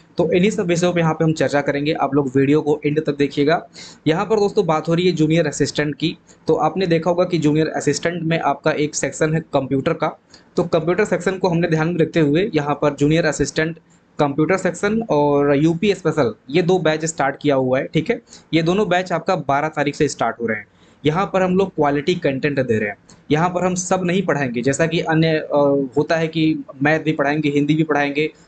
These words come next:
आपका जीएस भी cover करा देंगे, ऐसा यहाँ पे नहीं है। यहाँ पर हम लोग सिर्फ और सिर्फ दो topic cover कर रहे हैं, जो कि आपका एक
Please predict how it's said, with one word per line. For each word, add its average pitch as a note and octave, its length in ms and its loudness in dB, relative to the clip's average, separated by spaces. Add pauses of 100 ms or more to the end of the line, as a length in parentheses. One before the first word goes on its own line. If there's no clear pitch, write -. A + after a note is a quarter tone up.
(140)
आपका C#3 260 0
जीएस C#3+ 260 0
भी C#3+ 80 -2
cover C3+ 260 0
करा C3 200 0
देंगे, C#3+ 240 0
ऐसा D3+ 280 -2
यहाँ D3 200 0
पे D3+ 60 0
नहीं C#3 240 0
है। E3 180 -6 (380)
यहाँ E3+ 180 2
पर F#3+ 160 -2
हम F#3 100 -2
लोग G3+ 140 2
सिर्फ G3+ 320 -2
और E3+ 160 2
सिर्फ F3+ 280 -6
दो D#3+ 240 2
topic D#3+ 400 -2
cover C3 220 0
कर A#2+ 180 -2
रहे C3 140 -2
हैं, F3 140 -10 (240)
जो D3 120 2
कि E3+ 320 -2 (120)
आपका D#3+ 260 0
एक D#3 340 0